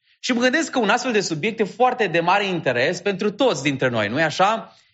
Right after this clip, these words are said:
Mă gândesc că tinerii din biserica noastră se gândesc: „Domnule, interesant, cum să trăiesc frumos?” Nu pentru cei care au viața înainte, cum să o trăiască frumos? În același timp, cred că subiectul ăsta e interesant și pentru cei mai în vârstă din biserica noastră,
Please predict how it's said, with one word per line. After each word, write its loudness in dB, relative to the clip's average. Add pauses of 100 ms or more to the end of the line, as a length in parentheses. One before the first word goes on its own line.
(140)
Mă 2
gândesc 0
că 2
tinerii 0
din -2
biserica 0
noastră 0
se 0
gândesc: 0 (400)
„Domnule, 2
interesant, 0
cum -2
să 0
trăiesc -2
frumos?” 0
Nu -4
pentru -2
cei 0
care 2
au 2 (160)
viața 2
înainte, 0
cum -6
să 0
o 0
trăiască 0
frumos? -4 (500)
În 2
același 2
timp, -4
cred 0
că 0
subiectul -2
ăsta 0
e -2
interesant -2
și -2
pentru -2
cei 0
mai 0
în -2
vârstă 0
din 0
biserica -2
noastră, 0